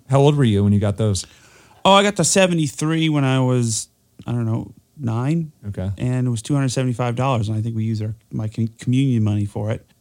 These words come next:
Speaker 2: Yeah, the, the rest is history. And then I got my first Gibson, and then I got my, you know, my first Gibson was a Medallion Firebird that was, had a headstock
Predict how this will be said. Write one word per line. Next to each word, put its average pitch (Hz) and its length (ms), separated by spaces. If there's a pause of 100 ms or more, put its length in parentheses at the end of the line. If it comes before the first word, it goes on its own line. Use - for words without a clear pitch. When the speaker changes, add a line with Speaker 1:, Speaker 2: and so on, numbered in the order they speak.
(120)
Speaker 2:
Yeah, 202 160
the, 185 100
the 147 220
rest 156 220
is 151 80
history. 180 400
And 117 100
then 123 120
I 123 80
got 127 100
my - 80
first 107 260
Gibson, 117 440
and 113 100
then 104 100
I 107 100
got - 180
my, 110 260
you 139 100
know, 104 80
my 104 120
first 107 240
Gibson 110 260
was 104 100
a 104 60
Medallion 104 400
Firebird 107 600
that - 120
was, 101 160 (260)
had 107 120
a - 20
headstock 110 400